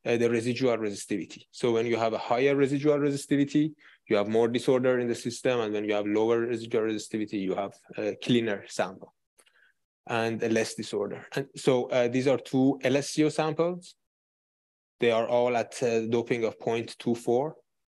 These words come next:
And there is one N D L S C O sample in between with, uh,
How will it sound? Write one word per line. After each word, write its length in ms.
And 400
there 220
is 380
one 260
N 220
D 120
L 100
S 160
C 120
O 20
sample 580
in 160
between 440
with, 360
uh, 380